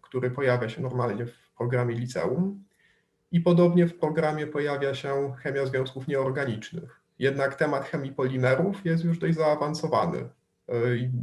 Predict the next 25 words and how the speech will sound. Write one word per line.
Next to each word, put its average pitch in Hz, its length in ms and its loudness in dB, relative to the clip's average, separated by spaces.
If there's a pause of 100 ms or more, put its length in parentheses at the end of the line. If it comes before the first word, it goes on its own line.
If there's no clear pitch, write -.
(240)
w 147 40 0
ogóle 143 300 0
takie 135 220 -6
związki 131 320 -4
się 143 100 -10
nie 135 100 -2
pojawiają 131 540 -2
w - 60 -14
szkole. 147 400 -4 (840)
Ale 170 240 6
przy - 200 0
odpowiedniej 175 520 4
konstrukcji 156 520 -4
zadania 143 460 0
można 165 280 4
zachęcić 170 500 2
uczniów, 165 400 0
żeby 156 200 0
skorzystali 151 720 -2
ze 135 120 -2
wszystkich - 380 0
informacji, 139 640 -4
które 139 260 -6
już 127 220 -2
mają, 147 580 0